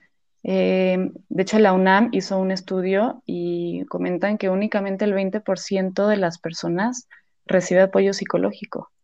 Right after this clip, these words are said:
Por eso es bien importante y por eso aquí, eh, buscamos recalcar que hablar y buscar la salud mental es importante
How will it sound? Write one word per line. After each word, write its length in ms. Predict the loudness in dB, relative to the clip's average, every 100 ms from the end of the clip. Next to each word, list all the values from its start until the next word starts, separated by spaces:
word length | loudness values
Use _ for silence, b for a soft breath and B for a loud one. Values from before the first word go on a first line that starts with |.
| b b _ _ _ 2
Por 160 | 4
eso 240 | 6 6 2
es 140 | 4
bien 280 | 6 6 6
importante 680 | 4 2 0 0 0 0 -2
y 40 |
por 180 | 0 -2
eso 320 | -2 -2 -2
aquí, 540 | -2 -6 -6 -6 -8 -10
eh, 540 | -8 -6 -4 -4 -6 -10 -14
buscamos 520 | -14 -6 -2 -2 0
recalcar 720 | 0 0 -2 0 2 2 -2 _ _ _ _
que 100 | 2
hablar 540 | 4 6 6 4 2 -6 -8
y 140 | -6 -2
buscar 580 | -4 -6 -2 2 2
la 160 | 0 -2
salud 260 | -4 -6 -4
mental 600 | -6 -4 -4 -2 -4 -6 -8
es 180 | -6
importante 840 | -8 -8 -10 -6 -4 -4 -2 -4